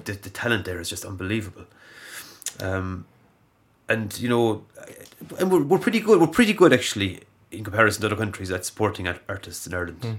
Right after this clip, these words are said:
Speaker 1: But
Speaker 2: I think, especially literature, there's
Speaker 1: Yeah.
Speaker 2: something, some, some respect for a writer in Ireland, isn't
Speaker 1: Yeah.
Speaker 2: there? That doesn't seem to be present in a lot of other countries. It's a
Speaker 1: I mean,
Speaker 2: tradition, maybe.
Speaker 1: yeah, we do get a lot of lip service, but we do get,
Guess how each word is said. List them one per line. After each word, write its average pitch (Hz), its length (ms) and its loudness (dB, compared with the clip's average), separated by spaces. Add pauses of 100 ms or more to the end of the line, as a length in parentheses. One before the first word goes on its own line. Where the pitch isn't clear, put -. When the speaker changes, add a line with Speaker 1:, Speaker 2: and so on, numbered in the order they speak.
(760)
Speaker 1:
But - 100 -8
Speaker 2:
I - 20 -10
think, - 160 -10 (100)
especially 156 440 0
literature, 123 340 -2
there's 101 260 -2
Speaker 1:
Yeah. 113 140 4
Speaker 2:
something, 113 280 2
some, - 380 -4 (300)
some 131 280 -2
respect 120 380 0
for 101 300 -2
a 101 40 -2
writer 101 340 0
in 101 100 -2
Ireland, 101 280 -2
isn't 104 120 -2
Speaker 1:
Yeah. 107 80 4
Speaker 2:
there? 98 80 2
That 107 100 2
doesn't 127 200 0
seem 127 140 -2
to 113 80 -6
be 113 100 -2
present 110 320 -2
in 107 60 -2
a - 20 -2
lot 107 160 -2
of 107 80 -6
other 107 140 -2
countries. 104 440 -4 (440)
It's - 100 -4
a - 40 6
Speaker 1:
I - 20 8
mean, - 20 8
Speaker 2:
tradition, 139 360 6
maybe. 101 180 -4 (140)
Speaker 1:
yeah, 160 180 12
we 135 120 8
do 214 140 6
get 170 160 10
a 165 40 10
lot 160 120 12
of 143 40 4
lip 160 120 4
service, 117 280 2
but 113 120 -8
we 135 80 4
do 214 180 4
get, - 240 8